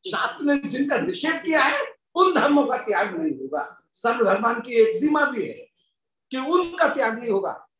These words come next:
जैसे शास्त्र कहते हैं, "मांस भक्षण मत करो, मदिरा पान मत करो"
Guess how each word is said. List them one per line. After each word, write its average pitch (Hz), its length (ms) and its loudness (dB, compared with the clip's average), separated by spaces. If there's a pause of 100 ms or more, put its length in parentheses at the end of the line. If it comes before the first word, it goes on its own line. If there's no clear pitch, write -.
(120)
जैसे 233 640 2 (160)
शास्त्र 254 440 -4
कहते 262 340 -2
हैं, 247 420 -2 (120)
"मांस 262 260 0
भक्षण 226 440 -4
मत 233 240 -12
करो, 269 380 4 (140)
मदिरा 254 300 -2
पान 240 320 -8
मत 240 240 -12
करो" 285 200 2